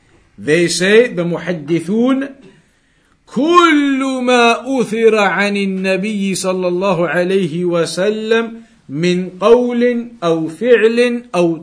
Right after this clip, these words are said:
تقرير أو صفة." Everything that is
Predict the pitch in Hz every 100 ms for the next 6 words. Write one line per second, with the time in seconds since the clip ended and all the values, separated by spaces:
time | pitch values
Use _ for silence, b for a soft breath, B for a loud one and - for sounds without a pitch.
0 | 180 170 170 - 175 247 254 240 247 233
1 | - 208 196 160 165 147 123 123 104 110
2 | 98 90 85 85 _ _ _ _ _ _
3 | _ _ - 277 302 302 294 294 294 302
4 | 277 233 240 294 277 269 254 254 254 254
5 | 240 185